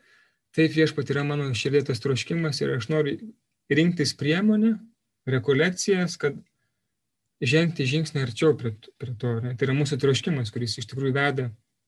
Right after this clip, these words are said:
e, prie Dievo. Ir kai prisiliečiu prie jo meilės ir šviesos, iš tikrųjų širdie gimsta tada žavėjimasis, padėka, garbinimas, šlovinimas.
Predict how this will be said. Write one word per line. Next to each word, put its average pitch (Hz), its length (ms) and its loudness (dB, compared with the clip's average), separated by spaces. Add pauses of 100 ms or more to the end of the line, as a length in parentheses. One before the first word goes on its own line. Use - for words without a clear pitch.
(720)
e, 131 200 -4
prie 131 240 -4
Dievo. 131 460 -2 (1600)
Ir 123 160 -2
kai 147 100 4
prisiliečiu 165 560 4
prie 156 160 6
jo 160 120 8
meilės 180 520 6
ir 143 140 2
šviesos, 180 720 4 (240)
iš - 180 -6
tikrųjų 143 400 -2
širdie 131 420 0
gimsta 139 400 4
tada 120 300 -2 (240)
žavėjimasis, 139 1300 4 (240)
padėka, 127 600 0
garbinimas, 127 920 -2
šlovinimas. 123 840 -4